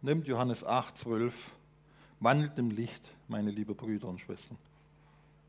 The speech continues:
Amen. Und da gibt's natürlich auch Verheißungen. Und eine Verheißung, die ist jetzt ein bisschen länger, und das lesen wir dann auch wieder, Johannes elf,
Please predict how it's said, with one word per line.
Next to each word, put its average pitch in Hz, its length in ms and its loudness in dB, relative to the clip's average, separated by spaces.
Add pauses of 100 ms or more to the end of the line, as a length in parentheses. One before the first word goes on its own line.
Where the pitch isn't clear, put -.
(280)
Amen. 98 400 -2 (1200)
Und 110 80 0
da 127 60 6
gibt's 175 220 4
natürlich 170 240 8
auch 156 140 2
Verheißungen. 165 840 6 (2500)
Und 117 160 0
eine 151 280 4
Verheißung, 156 800 4 (760)
die 123 60 -6
ist - 80 -10
jetzt 110 160 -2
ein - 20 -20
bisschen 98 260 -4
länger, 165 400 2 (100)
und 104 120 -8
das 104 140 -10
lesen 110 300 -2
wir 147 80 -2
dann 139 140 -2
auch 123 220 0
wieder, 123 320 -2 (500)
Johannes 107 440 2
elf, 156 420 2